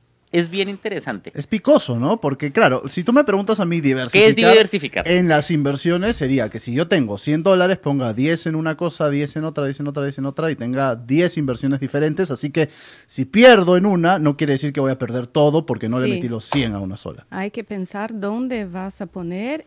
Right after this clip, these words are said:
Speaker 3: eh, el riesgo que, que vas a correr.
Speaker 1: Me, de, de hecho, me gusta mucho, eh, así súper recomendación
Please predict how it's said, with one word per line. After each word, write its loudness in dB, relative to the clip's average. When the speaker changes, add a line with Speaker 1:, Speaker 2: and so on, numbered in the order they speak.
Speaker 3:
eh, -8
el -6
riesgo -8
que, -8
que -12
vas -12
a -18
correr. -18
Speaker 1:
Me, 0
de, -4
de 0
hecho, -2
me -4
gusta -6
mucho, -6
eh, -2
así -4
súper -4
recomendación 0